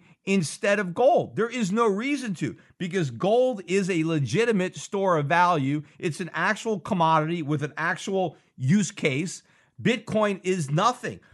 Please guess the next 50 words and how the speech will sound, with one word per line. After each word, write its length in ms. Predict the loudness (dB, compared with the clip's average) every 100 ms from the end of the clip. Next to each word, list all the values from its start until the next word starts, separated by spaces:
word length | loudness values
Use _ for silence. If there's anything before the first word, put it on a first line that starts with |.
| -10 0
but 200 | 0 0
they're 140 | -2
trying 480 | -2 -4 0 0 -2
to 140 | -6
pretend 840 | -4 -6 -6 -2 0 2 2 0 -6 _ _
that 160 | 0 2
we 100 | 0
went 200 | 0 2
off 180 | 2 0
the 40 |
gold 360 | -2 0 0 -2
standard 500 | -2 2 2 0 -4 _ -6
because 320 | 0 0 2
there 80 | -2
was 180 | -2
something 400 | 2 2 2 -2
wrong 260 | 2 4 4
with 100 | 0
the 60 | 0
gold 280 | 2 2
standard. 320 | 0 -2 -2 -6 0
There 120 | 4
was 180 | 4 4
nothing 440 | 6 6 4 2 4
wrong 180 | 4
with 80 | 4
the 80 | 2
gold 240 | 2 2
standard. 280 | 0 -2 0
The 100 | 2
only 200 | 4 2
thing 240 | 2 0 2
wrong 340 | 6 6 6
is 120 | 4
that 120 | 2
we 80 | 0
went 220 | 0 -2 0
off 320 | 4 4 2
the 80 | -2
gold 280 | 0 0 -2
standard. 380 | -4 -4 -4 -12 -20 -6 0
And 160 | 0
so 160 | 2 2
they're 180 | 2 2
trying 300 | 4 4 4
to 140 | 2
act 280 | 2 2 0
as 160 | -2
if 180 | -2 -4
Bitcoin 560 | -6 -8 -4 -2 -2